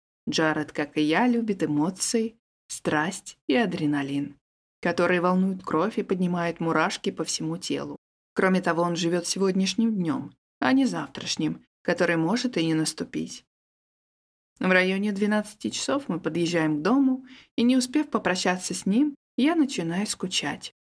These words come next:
не желая расставаться. Твой отец убьёт меня, если я ещё раз позволю себе залезть через окно.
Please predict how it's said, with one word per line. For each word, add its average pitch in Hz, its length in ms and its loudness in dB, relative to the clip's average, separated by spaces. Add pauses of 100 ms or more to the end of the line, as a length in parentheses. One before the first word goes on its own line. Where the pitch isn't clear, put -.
(120)
не 202 220 0
желая 160 420 -2
расставаться. 143 800 -8 (520)
Твой 160 260 -2
отец 202 360 -8
убьёт 185 400 0
меня, 151 300 2
если 151 340 0
я 160 200 2
ещё 180 300 0
раз 220 200 0
позволю 156 480 -2
себе 160 300 0
залезть 147 440 0
через 160 280 -4
окно. 123 520 -6